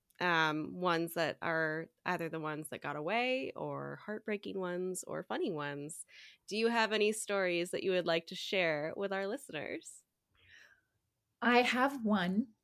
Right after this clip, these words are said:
Speaker 1: Ooh,
Speaker 2: It was
Speaker 1: here
Speaker 2: my
Speaker 1: we go.
Speaker 2: very first job, and it was that national commercial that I was telling you about earlier that helped fund the theater company.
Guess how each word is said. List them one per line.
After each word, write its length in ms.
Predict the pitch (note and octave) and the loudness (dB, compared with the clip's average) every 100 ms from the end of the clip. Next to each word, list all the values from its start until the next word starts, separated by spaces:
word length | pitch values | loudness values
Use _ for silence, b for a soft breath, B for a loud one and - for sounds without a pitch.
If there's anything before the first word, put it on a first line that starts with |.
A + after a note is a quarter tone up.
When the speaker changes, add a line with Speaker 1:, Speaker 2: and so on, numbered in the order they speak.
| _ - | _ -4
Speaker 1:
Ooh, 300 | E3+ B3+ - | 2 2 8
Speaker 2:
It 60 | B3 | 8
was 120 | A#3 | 8
Speaker 1:
here 100 | - | 4
Speaker 2:
my 0 | |
Speaker 1:
we 80 | G#3+ | 2
go. 180 | G3 A3 | 8 10
Speaker 2:
very 140 | B3 - - | 10 8 6
first 560 | G3+ A#3+ - - - | 8 8 2 -2 -2
job, 440 | - F#3+ F#3 F#3+ G3+ | 6 8 10 10 8
and 100 | G#3 | 6
it 80 | |
was 160 | - F3+ | 4 2
that 200 | F#3+ - | 2 4
national 500 | F#3 F#3 F#3 G#3 G#3+ | 2 2 0 0 0
commercial 520 | - G#3+ A3 A3+ G#3 | 4 6 8 6 4
that 140 | F#3 F3+ | 2 4
I 100 | F3 | 4
was 160 | F3 - | 2 0
telling 280 | F#3 F3 F3 | 0 0 0
you 120 | E3+ | -2
about 340 | E3 E3 E3 - | -2 -4 -4 -4
earlier 440 | E3 D#3+ E3+ F3 | -4 -2 0 2
that 220 | E3+ D#3+ | 2 0
helped 300 | - F3+ - | -2 -2 -4
fund 360 | - G3+ F#3+ F#3 | -6 -2 -2 -2
the 100 | G3+ | -4
theater 320 | - G#3+ G#3 | 0 2 2
company. 580 | G#3 A3 G#3+ A3+ A#3 A#3+ | 4 4 6 6 6 4